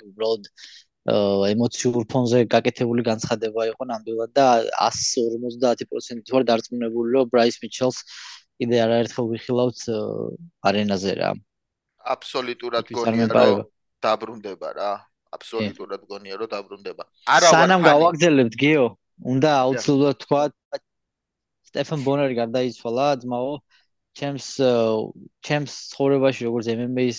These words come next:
Speaker 1: მაყურებლისთვის, სტეფენ ბონარი არის უმნიშვნელოვანესი ფიგურა. პირველი მე დავიწყე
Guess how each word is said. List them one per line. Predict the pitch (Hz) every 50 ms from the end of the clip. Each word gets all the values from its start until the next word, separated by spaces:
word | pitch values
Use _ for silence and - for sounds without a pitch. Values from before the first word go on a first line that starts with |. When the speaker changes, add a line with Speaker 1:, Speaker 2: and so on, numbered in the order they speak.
| - -
Speaker 1:
მაყურებლისთვის, | 131 127 - - 127 123 117 117 120 117 - - 160 156 - -
სტეფენ | - 127 120 131 127
ბონარი | 120 123 123 123 123 117 117 123
არის | 135 139 131
უმნიშვნელოვანესი | 120 123 120 - - 131 123 123 120 120 117 - -
ფიგურა. | - 117 117 127 135 143
პირველი | - - 127 135 135 139 139 127 127 123 107 _ _ _ _ _ _ _ _ -
მე | 127 131
დავიწყე | 127 120 117 120 123 123 - - -